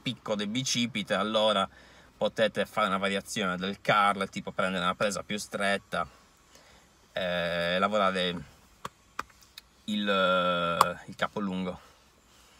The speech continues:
Però questo è un esempio stupido, il senso l'avete capito.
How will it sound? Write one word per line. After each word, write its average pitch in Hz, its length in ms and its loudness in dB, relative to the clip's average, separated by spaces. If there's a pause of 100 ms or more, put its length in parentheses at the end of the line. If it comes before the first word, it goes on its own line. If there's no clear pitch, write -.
(2250)
Però 87 680 2 (1160)
questo 101 240 -4
è - 20 -2
un 90 60 -2
esempio 87 300 -8
stupido, - 420 -12 (280)
il 110 100 -10
senso 104 240 -2
l'avete 92 180 0
capito. - 380 -8